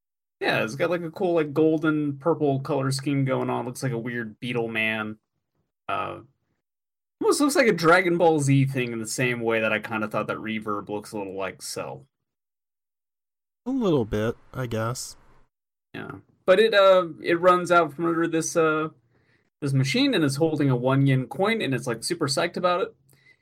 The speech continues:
Speaker 1: And Joseph, or Josuke is like, "Oh no, it's a stand," and starts, like, chasing after this thing.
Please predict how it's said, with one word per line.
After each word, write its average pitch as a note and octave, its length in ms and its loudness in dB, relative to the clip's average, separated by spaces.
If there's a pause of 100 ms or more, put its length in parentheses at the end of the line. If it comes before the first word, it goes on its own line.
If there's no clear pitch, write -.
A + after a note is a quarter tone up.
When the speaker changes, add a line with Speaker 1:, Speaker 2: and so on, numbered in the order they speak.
(160)
Speaker 1:
And C3+ 380 4
Joseph, E3 840 2
or D#3 140 4
Josuke E3+ 380 0
is D#3+ 260 4
like, D3+ 140 0
"Oh C4+ 140 6
no, C#4+ 160 4
it's C#4 120 2
a B3+ 60 -4
stand," C4+ 500 4
and D#3+ 220 0
starts, D3+ 320 0
like, C3+ 240 2
chasing D#3+ 440 0
after F#3 280 0
this B2 240 -2
thing. A2+ 300 -6